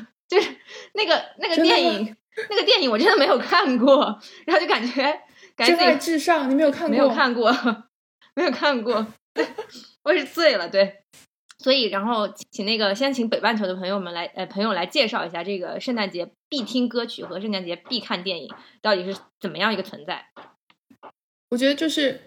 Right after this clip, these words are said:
Speaker 2: 圣诞节必听歌曲，就是因为你不管到哪里，它都一定会放的，有那么几首歌。然后最耳熟能详的应该就是那个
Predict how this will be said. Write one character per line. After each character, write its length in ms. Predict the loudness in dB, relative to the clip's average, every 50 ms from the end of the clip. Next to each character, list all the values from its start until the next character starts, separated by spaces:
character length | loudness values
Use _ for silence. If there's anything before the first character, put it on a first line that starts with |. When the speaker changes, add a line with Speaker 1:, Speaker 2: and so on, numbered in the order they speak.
| -20 _ _
Speaker 2:
圣 240 | -4 -2 0 0 2
诞 180 | 2 2 2 0
节 220 | 0 0 0 0
必 360 | -2 -4 -6 -2 2 2 2
听 380 | 2 0 -2 -2 -2 -2 -4 -8 -10 -4
歌 160 | 0 2 2
曲， 140 | 2 2 0
就 140 | 0 0 0
是 80 | 0
因 60 | 0 0
为 80 | 0 0
你 80 | 0
不 100 | 0 2
管 160 | 2 2 2
到 140 | 2 0 0
哪 160 | 0 0 0
里， 100 | 0 -2
它 140 | -2 -2 -2
都 100 | 0 0
一 80 | 0 0
定 80 | 0
会 160 | 2 2 0 0
放 260 | 0 -2 0 0 0
的， 60 | 0
有 120 | 0 0
那 80 | 0 0
么 60 | -2
几 140 | -2 -4 -4
首 180 | -4 -4 -4 -4
歌。 200 | -4 -4 -4 -4
然 120 | -4 -4
后 220 | -2 -2 -2 -4 -6 -10 -20 -16 -6
最 180 | 0 2 2
耳 220 | 2 2 0 -2 -2
熟 180 | -2 -2 -2 -2
能 160 | -2 -2 -2
详 220 | -4 -4 -4 -6
的 80 | -4 -4
应 80 | -2 -2
该 100 | -2 -2
就 140 | -2 -4
是 140 | -6 -4 -2
那 160 | -2 -2 -2
个 340 | -2 -2 -2 -2 -4 -6 -10